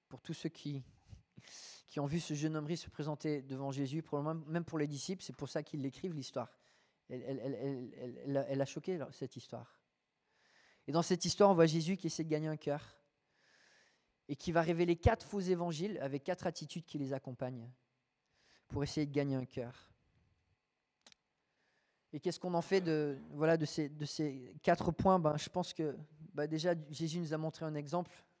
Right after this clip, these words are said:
comment essayer de gagner un cœur. Jésus nous montre aussi, ben, c'est quoi finalement le cœur d'un, d'un non-croyant. Et ça nous donne des signes, ben, d'alerte à, à ce qu'on veut pas imiter. Ok.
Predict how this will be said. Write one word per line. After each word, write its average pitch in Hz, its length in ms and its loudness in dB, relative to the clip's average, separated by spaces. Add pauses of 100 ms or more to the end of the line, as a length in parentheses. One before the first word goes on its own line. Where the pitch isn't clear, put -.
(400)
comment 175 340 2
essayer 160 260 2
de 156 40 -4
gagner 156 220 2
un 143 100 -4
cœur. 160 300 -4 (1300)
Jésus 165 300 0
nous 180 100 2
montre 185 260 0
aussi, 180 220 -2
ben, 175 100 2
c'est 165 160 0
quoi 208 140 -2
finalement 170 380 -4
le 147 120 0
cœur 165 240 -4
d'un, 139 320 -6
d'un 135 160 -8
non-croyant. 165 540 -2 (560)
Et 131 40 -16
ça 143 160 -6
nous 147 140 0
donne 147 480 0
des 135 120 0
signes, 165 440 -2
ben, 131 260 2
d'alerte 139 500 0
à, 123 60 -2 (440)
à 131 60 -8
ce - 100 -10
qu'on 135 80 -6
veut 127 140 -2
pas 147 240 -4
imiter. 147 420 -8 (3500)
Ok. 131 200 -8